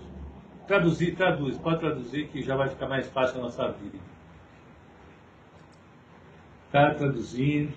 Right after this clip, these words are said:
calma. Tá aqui. Então, ele é médico e professor assistente de política de saúde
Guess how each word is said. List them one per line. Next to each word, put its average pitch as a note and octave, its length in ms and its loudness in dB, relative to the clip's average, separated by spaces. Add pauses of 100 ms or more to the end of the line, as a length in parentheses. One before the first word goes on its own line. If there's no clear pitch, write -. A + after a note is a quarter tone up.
(120)
calma. C#3+ 600 6 (880)
Tá E3+ 100 8
aqui. G#2+ 320 0 (500)
Então, G#3+ 120 4
ele A3+ 100 6
é F#3 80 8
médico F3 460 6
e - 40 -2
professor A3 520 0
assistente G3 500 -2
de E3+ 80 0
política F#3 560 4
de F3+ 80 4
saúde E3+ 720 2